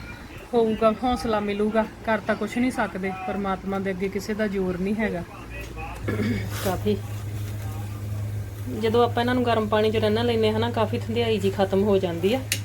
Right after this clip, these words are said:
ਅੱਜ ਵਿਰਾਜ ਦੇ ਪਾਪਾ ਘਰੇ ਆ ਮਨਪ੍ਰੀਤ ਦੀ ਛੁੱਟੀ ਕਰਕੇ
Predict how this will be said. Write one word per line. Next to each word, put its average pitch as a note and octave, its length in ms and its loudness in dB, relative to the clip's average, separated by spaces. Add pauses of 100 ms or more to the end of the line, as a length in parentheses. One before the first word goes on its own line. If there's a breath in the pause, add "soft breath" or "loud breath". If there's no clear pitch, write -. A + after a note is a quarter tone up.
(2750)
ਅੱਜ F3 120 0
ਵਿਰਾਜ F3 400 4
ਦੇ F3+ 200 2
ਪਾਪਾ F3+ 380 2
ਘਰੇ F#3 320 4
ਆ B3+ 100 6 (720)
ਮਨਪ੍ਰੀਤ F#3 360 -2
ਦੀ F#3+ 80 0
ਛੁੱਟੀ G3+ 360 -2
ਕਰਕੇ A3+ 440 4